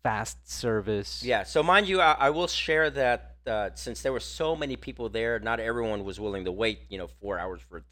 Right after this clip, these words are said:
Speaker 2: table. They had, uh, tables just lined with food and beer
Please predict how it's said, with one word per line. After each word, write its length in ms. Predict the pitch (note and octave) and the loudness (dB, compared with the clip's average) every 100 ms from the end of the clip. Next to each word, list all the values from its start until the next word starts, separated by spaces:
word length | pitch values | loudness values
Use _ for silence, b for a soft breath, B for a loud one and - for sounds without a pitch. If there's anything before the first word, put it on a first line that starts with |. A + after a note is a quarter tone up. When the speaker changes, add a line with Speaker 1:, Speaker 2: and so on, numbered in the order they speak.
| - | -10
Speaker 2:
table. 320 | A2+ F2+ E2 _ _ _ _ - | -10 -10 -14 _ _ _ _ -4
They 220 | B2+ C3+ | 0 0
had, 400 | C3 B2 A2 F#2+ - _ _ _ _ - | -2 -2 -2 -6 -20 _ _ _ _ -12
uh, 180 | G2+ E2+ - - | -8 -8 -8 0
tables 420 | A#2+ A2+ A2+ G#2 | 2 2 -2 -6
just 220 | A2 - | -8 -10
lined 520 | G#2 G#2+ A2+ A#2 A2+ | -6 0 2 2 0
with 260 | G2+ G2+ - - | -4 -6 -6 -12
food 360 | B2 A#2+ A#2+ A2+ | -4 -2 0 -2
and 240 | G2+ F2+ | -4 -8
beer 520 | G#2+ A2 A2 A2 G#2+ | -6 -2 0 0 -2